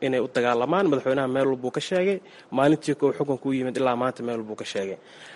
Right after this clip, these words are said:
Haddana waxaa jiri kara, micnaha, caqabado celinaa. Dhaqaale ha noqoto, dagaalku wuxuu u baahan yahay, logistic aad u fara badan u baahan yahay. Een, ciidan ha noqoto. Hadda waxaa laga yaabaa haddii, iyo Soomaan maalin hore dagaalkii ka dhacay,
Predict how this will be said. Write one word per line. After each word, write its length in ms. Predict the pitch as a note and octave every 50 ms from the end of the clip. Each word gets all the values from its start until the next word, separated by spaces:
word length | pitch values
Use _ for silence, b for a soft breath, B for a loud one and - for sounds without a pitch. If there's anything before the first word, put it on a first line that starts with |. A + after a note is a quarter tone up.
| B B
Haddana 420 | - C#3+ B2+ - D#3 F#3+ G#3 G3+
waxaa 200 | F#3+ D#3+ D#3 D#3
jiri 220 | D3 - G3 F#3 D#3+
kara, 180 | - D3 C3+
micnaha, 340 | B2+ B2 C3+ D3 D3 C#3+ C#3 C3+ - - -
caqabado 500 | C#3 C#3 - - C#3+ C#3 D3 D#3 D#3 E3 C3
celinaa. 380 | B2 A#2+ C3 B2 A#2 G#2+ G2 G2 - - - - - - - -
Dhaqaale 320 | C3 A#2 B2+ B2+ C3 C3
ha 100 | B2+ C3+
noqoto, 360 | C3 B2+ B2 B2+ B2 - C3 A#2+
dagaalku 300 | B2 C3 C3 B2+ A#2+ A#2+
wuxuu 140 | A#2 B2+
u 40 | B2+
baahan 180 | A#2+ B2 B2 A#2+
yahay, 80 | A#2 A#2
logistic 320 | A#2+ - D3 - - -
aad 100 | B2+ B2
u 40 | -
fara 140 | - B2+ A#2+
badan 200 | A#2+ B2 B2 B2
u 80 | G#2+
baahan 260 | B2+ A#2+ A#2+ A#2 B2 B2+
yahay. 220 | B2 A#2+ B2+ C3+ C3+ B B B B B B B B B - -
Een, 320 | B2 B2 B2 B2 A#2+ A#2 - - - -
ciidan 360 | C#3 D#3 E3+ E3 D#3+ D#3 C#3
ha 100 | C3 C#3+
noqoto. 400 | C#3+ C3 B2 B2 A#2 - - C3 A#2 - - - C#2+ - -
Hadda 180 | - D3+ C#3+ D3+
waxaa 140 | C#3 C3 C3
laga 140 | C3+ C#3+ D3+
yaabaa 300 | D3+ C#3+ C3 B2 B2 A#2+
haddii, 460 | A#2 A#2 B2 C3+ C3+ C#3 C3+ B2 A2 B B B B B B -
iyo 100 | B2 B2
Soomaan 460 | - - - D3 D3+ D#3 D#3 C#3+ C3+
maalin 260 | C3 B2+ C3+ C#3 C3+
hore 120 | B2+ B2 A#2+
dagaalkii 340 | A#2 C3 C3 A#2+ A#2 B2 A2+
ka 100 | C3 A#2
dhacay, 260 | A#2 A2 B2 C#3